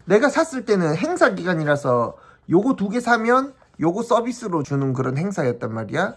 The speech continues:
가격대가 부담스러우면 팁토도 세일을 자주 한단 말이야. 그래서 세일 기간 기다려보는 것도 괜찮아. 어, 세일 기간 때 사가지고 뭐 맛이 났다 그러면 다음 세일 기다려서 사도 되고, 아, 급하면 그냥 사도 되고.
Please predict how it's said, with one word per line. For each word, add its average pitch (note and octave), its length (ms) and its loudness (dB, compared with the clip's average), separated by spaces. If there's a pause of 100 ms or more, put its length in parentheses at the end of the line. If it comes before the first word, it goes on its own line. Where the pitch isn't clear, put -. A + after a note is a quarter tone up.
가격대가 G3+ 560 4
부담스러우면 F#3+ 1000 2
팁토도 D3+ 960 0
세일을 C4+ 500 -2
자주 D#3 280 -6
한단 G#3 360 -4
말이야. A#2+ 460 -6 (200)
그래서 D3 640 0 (420)
세일 C4+ 420 0
기간 B3 400 2
기다려보는 F3+ 720 0
것도 F3+ 240 -6
괜찮아. A2 580 -10 (100)
어, C#3+ 160 0 (120)
세일 A3 220 0
기간 G#3+ 340 0
때 B3+ 260 0
사가지고 A#3+ 640 -4
뭐 D#3 200 -2
맛이 C3 280 -4
났다 D3+ 560 2
그러면 D3 360 -4
다음 A3 200 0
세일 A3 240 -2
기다려서 F3 320 0
사도 F3 300 -4
되고, F#3+ 400 -4
아, - 100 -14
급하면 F3 380 -4
그냥 D3+ 240 -4
사도 C#3+ 240 -6
되고. B2 500 -8